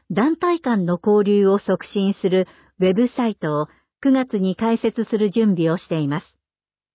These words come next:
また、より効果的に地域の課題解決を図るための中間支援機能の仕組みを構築していきます。質問。現行の災害法制度は、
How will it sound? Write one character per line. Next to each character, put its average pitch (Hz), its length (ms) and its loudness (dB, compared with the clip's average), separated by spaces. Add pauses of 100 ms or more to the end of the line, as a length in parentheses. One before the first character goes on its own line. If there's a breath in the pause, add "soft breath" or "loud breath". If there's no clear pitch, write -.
(260)
ま 185 140 0
た、 185 200 -2 (260 soft breath)
よ 185 180 2
り 285 160 0
効 302 220 -2
果 302 160 -4
的 277 240 0
に 262 240 2
地 294 180 0
域 226 180 -4
の 175 140 -2
課 196 140 -8
題 233 240 0
解 214 220 -2
決 208 280 -4
を 196 120 0
図 208 260 -4
る 175 100 -4
た 170 120 -6
め 165 120 -2
の 165 180 -4 (380 soft breath)
中 285 160 2
間 285 280 0
支 254 180 -2
援 247 200 2
機 247 160 -2
能 190 200 0
の 165 160 0
仕 - 140 -14
組 202 220 0
み 190 80 0
を 180 80 -2
構 180 260 0
築 - 240 -4
し - 100 -14
て 165 120 -4
い 156 80 -6
き 156 160 -8
ま 143 120 -4
す。 - 180 -18 (1200)
質 - 240 -2
問。 196 260 0 (540 soft breath)
現 262 280 0
行 320 240 0
の 294 200 2
災 311 280 2
害 311 240 4
法 277 220 0
制 262 280 -2
度 175 140 0
は、 170 160 -2